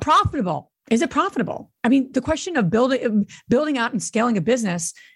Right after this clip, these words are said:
the question is, is it profitable? And how profitable is it, is a really important question.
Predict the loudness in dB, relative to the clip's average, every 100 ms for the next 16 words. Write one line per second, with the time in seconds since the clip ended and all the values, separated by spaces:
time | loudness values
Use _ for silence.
0 | -2 0 0 -2 -4 -4 -2 0 0 -2
1 | -2 -2 -2 -2 -6 -4 -4 -6 0 0
2 | 0 -2 -2 -2 -2 -4 -2 -2 -2 0
3 | 0 0 0 0 2 2 0 -4 -4 -6
4 | -10 -10 -12 -8 -8